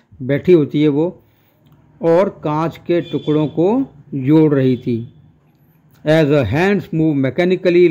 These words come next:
like the tongs of a machine, उसके हाथ mechanically चल रहे थे, जैसे कि मशीन की चिमटी चलती है। I wonder if she knows the sanctity of the bangles she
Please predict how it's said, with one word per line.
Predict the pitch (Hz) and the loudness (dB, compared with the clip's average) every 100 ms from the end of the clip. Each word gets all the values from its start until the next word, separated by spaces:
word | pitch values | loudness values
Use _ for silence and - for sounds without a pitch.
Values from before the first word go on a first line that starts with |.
| 143 | 2
like | 139 139 | -2 -2
the | 139 - 170 | -6 -4 -2
tongs | 180 190 175 - | 0 0 -2 -6
of | 131 - | -12 -4
a | 135 | -2
machine, | 131 - 151 131 117 - _ _ _ _ _ _ _ _ _ _ _ _ _ - | -2 0 0 0 -4 -10 _ _ _ _ _ _ _ _ _ _ _ _ _ -4
उसके | 165 - 160 | -2 2 0
हाथ | 139 160 | 2 -2
mechanically | 160 143 139 170 170 175 185 262 285 - _ _ - | -2 -2 0 0 2 4 4 2 0 -6 _ _ -4
चल | 165 160 | 0 2
रहे | 151 147 | 2 2
थे, | - 120 - _ _ _ - | 0 -6 -8 _ _ _ -8
जैसे | 147 143 165 | -6 -4 -2
कि | 180 | 0
मशीन | 139 135 - 170 180 | 2 0 2 2 2
की | 175 226 | 0 0
चिमटी | - - 165 156 214 262 320 311 _ _ _ _ 170 | 0 0 0 0 2 2 0 -4 _ _ _ _ 0
चलती | 160 156 151 | 0 2 2
है। | 123 110 107 - _ _ _ _ - | 0 -2 -8 -18 _ _ _ _ -4
I | 151 | 0
wonder | 143 131 185 185 190 196 196 _ _ _ _ _ _ _ _ 240 | 2 2 0 2 0 0 -6 _ _ _ _ _ _ _ _ -4
if | 214 | -4
she | - - 202 | -2 2 4
knows | 160 156 220 220 185 | 4 4 4 2 0
the | 156 180 | -2 -4
sanctity | - 180 180 180 156 175 | -2 -2 0 -2 0 0
of | 160 139 | 0 0
the | 127 | -4
bangles | 117 170 165 180 131 | -2 0 2 2 0
she | - - - 170 | -8 -20 -8 -6